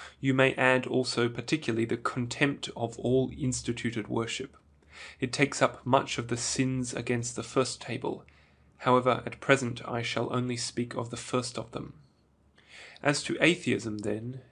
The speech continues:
it may be no age can parallel that wherein we live.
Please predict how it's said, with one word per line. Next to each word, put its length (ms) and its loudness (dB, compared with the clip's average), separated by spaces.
it 200 -2
may 240 2
be 260 2
no 420 4
age 340 0
can 160 -4
parallel 600 2
that 360 0
wherein 340 2
we 120 0
live. 420 0